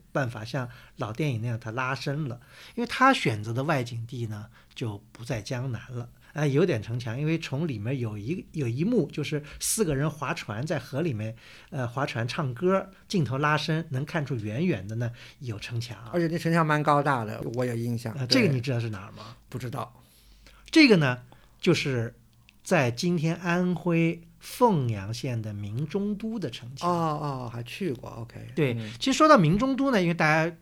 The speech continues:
Speaker 1: 呃，这个不展开，明中都呢，那时候当初朱元璋在洪武二年的时候造的一个大的都城，因为那是他老家嘛，
Speaker 2: 嗯，
Speaker 1: 他本来想把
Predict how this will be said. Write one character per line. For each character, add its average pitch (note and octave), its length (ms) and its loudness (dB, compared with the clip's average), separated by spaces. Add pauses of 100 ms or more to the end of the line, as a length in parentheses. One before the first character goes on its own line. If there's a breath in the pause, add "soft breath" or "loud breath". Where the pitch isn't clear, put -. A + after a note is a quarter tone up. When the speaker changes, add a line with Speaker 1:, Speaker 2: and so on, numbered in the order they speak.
Speaker 1:
呃， D#3+ 180 0
这 G#3 100 2
个 F#3 80 4
不 F#3 140 -4
展 A2 180 -2
开， A#2 140 -2
明 C#3+ 220 2
中 G3+ 160 2
都 G#3+ 160 0
呢， F3+ 100 4
那 D3+ 160 0
时 C#3+ 140 -2
候 C#3+ 200 0 (160 loud breath)
当 E3 160 0
初 E3 140 0
朱 F3 160 2
元 D#3+ 160 4
璋 D#3 100 2
在 D#3 120 2
洪 D3 240 -2
武 A#2+ 100 0
二 D3+ 160 2
年 A#2+ 160 2
的 B2+ 80 0
时 A#2+ 140 -6
候 B2 280 -2
造 C#3 220 4
的 A#2 80 2
一 A2 140 -2
个 B2 220 -2
大 C3+ 180 -2
的 A#2 100 -2
都 C#3 180 -4
城， A#2 240 -8
因 C#3 80 -2
为 D3 200 -2
那 F3 100 -2
是 C3+ 80 0
他 D#3 100 -2
老 C#3 220 -2
家 B2 260 -2
嘛， A#2 200 -2 (120)
Speaker 2:
嗯， B2 200 -6
Speaker 1:
他 D3 100 -2
本 B2+ 100 2
来 D#3+ 60 4
想 F3 100 4
把 C3+ 80 2